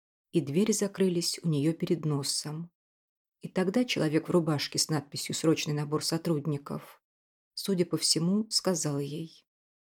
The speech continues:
«Мест больше нет. Вы должны хотеть работать в облаке. Можете снова подать заявление через месяц».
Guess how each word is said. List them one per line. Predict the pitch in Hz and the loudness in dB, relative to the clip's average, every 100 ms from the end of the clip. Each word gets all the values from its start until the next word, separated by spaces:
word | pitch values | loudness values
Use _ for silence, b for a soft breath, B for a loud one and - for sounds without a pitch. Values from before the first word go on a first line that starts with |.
| _ _ _ - | _ _ _ 2
«Мест | 196 247 - | 4 4 0
больше | 147 165 185 - 202 | 0 0 0 0 2
нет. | 156 143 - - _ _ _ _ _ | 0 -2 -8 -20 _ _ _ _ _
Вы | - 240 | 0 4
должны | 233 220 226 | 4 6 4
хотеть | 220 233 226 - 139 - - | 4 -2 -2 0 0 0 -10
работать | - 160 151 170 190 160 | -6 -4 0 0 -2 -4
в | 135 | -2
облаке. | 139 170 165 - - 170 175 _ _ _ _ _ _ | -2 -4 -8 -10 -12 -12 -12 _ _ _ _ _ _
Можете | 196 175 156 - | 2 2 0 0
снова | - 160 202 | 0 2 2
подать | 247 165 143 147 | 2 0 0 0
заявление | - 156 139 143 170 196 190 190 | 0 -2 -2 0 2 2 0 -2
через | - 180 156 | 0 0 2
месяц». | 143 147 - - - - - | -2 -2 -2 -4 -4 -6 -8